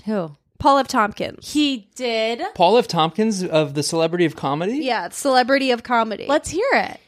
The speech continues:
Speaker 2: He wrote, "Who are you to not listen to this?" And he wrote this on Tuesday, and it's by Paul F. Tompkins. Amanda and Maria are pure magic separately. Together, they are beyond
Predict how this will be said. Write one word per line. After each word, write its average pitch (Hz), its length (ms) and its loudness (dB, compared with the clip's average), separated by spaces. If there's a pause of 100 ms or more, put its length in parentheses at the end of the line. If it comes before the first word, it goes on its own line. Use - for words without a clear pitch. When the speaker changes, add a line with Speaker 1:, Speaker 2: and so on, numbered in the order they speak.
(120)
Speaker 2:
He 330 280 0
wrote, 233 500 2 (440)
"Who 349 380 4
are 330 180 4
you 247 500 2
to - 160 -6
not 233 300 0
listen 214 340 -4
to 208 120 -6
this?" - 500 -10 (120)
And 262 100 0
he 262 60 4
wrote 330 160 2
this 359 160 -4
on 262 120 0
Tuesday, 208 480 -4
and 233 140 0
it's 233 160 -2
by 240 220 2
Paul 240 480 2
F. 208 220 -2
Tompkins. - 760 -8 (580)
Amanda 285 400 2
and 466 180 0 (100)
Maria 226 260 2
are 214 160 2
pure 269 320 -4
magic 220 580 -2
separately. - 920 -4 (600)
Together, 254 540 2
they 226 220 0
are 233 100 6
beyond 226 600 0